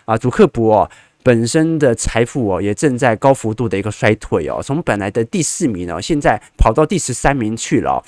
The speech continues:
我们现在看到，根据 Google 和脸书哦，在广告实体营收的方面哦，全球的广告市占率正在呈现大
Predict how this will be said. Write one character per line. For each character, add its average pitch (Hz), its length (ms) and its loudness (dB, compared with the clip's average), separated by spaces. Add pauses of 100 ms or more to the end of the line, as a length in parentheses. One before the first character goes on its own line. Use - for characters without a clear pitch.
(240)
我 147 80 0
们 185 80 -2
现 269 120 0
在 247 120 2
看 139 240 -4
到， 123 200 2 (220)
根 233 180 0
据 233 180 -2
Google 185 420 0
和 131 200 0
脸 92 240 -2
书 143 280 -4
哦， 101 120 2
在 117 220 -2
广 90 320 -8
告 143 160 -2
实 139 240 -4
体 104 180 -10
营 117 280 -4
收 147 200 4
的 113 220 2 (240)
方 170 160 2
面 127 240 -2
哦， 85 160 -4 (240)
全 190 320 0
球 156 180 -2
的 147 120 2
广 98 320 -2
告 135 200 2
市 151 200 -4
占 120 200 0
率 117 160 -4
正 143 160 -2
在 135 140 0
呈 117 300 -4
现 120 180 -2
大 135 160 0